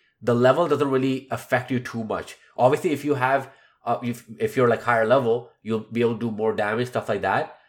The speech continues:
But overall, it doesn't really affect you that much. At the same time, there's no, like, you know, loot grind that's happening. You do get different gauntlets, stuff like that. But, you know, again, like, it goes back to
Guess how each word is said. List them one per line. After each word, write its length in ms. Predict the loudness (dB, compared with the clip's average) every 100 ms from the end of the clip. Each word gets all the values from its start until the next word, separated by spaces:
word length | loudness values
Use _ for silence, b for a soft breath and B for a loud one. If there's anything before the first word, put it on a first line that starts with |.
| B
But 200 | -4 -2 0
overall, 400 | 0 4 4 4
it 60 | -2
doesn't 260 | -2 -4
really 220 | -4 -4
affect 340 | -6 -2 -2 0
you 60 |
that 200 | -2 -2
much. 240 | 0 -2 -4
At 60 | -6
the 60 | -4
same 280 | -2 -4
time, 220 | -2 -2 0
there's 180 | -2
no, 140 | -2 0
like, 280 | 2 0 0
you 40 |
know, 120 | -6 -6
loot 580 | -10 -6 -6 -6 -12
grind 320 | -4 -2 -2 -4
that's 160 | -6
happening. 340 | -4 -4 -6 -6
You 160 | -4
do 380 | -2 -4 -4 -8 b b -4
get 220 | -2 -2
different 320 | -4 -6 -4
gauntlets, 400 | -2 -2 -4 -6
stuff 200 | -6 -4
like 140 | -4 -2
that. 360 | 0 0 -4 B B B
But, 420 | -2 2 2 0 _
you 140 | -2
know, 340 | 2 2 -2 -6
again, 300 | -2 0 0
like, 180 | 0 -2
it 140 | -4
goes 220 | -2 -2 0
back 300 | 0 0 -4
to 360 | -4 -2 -4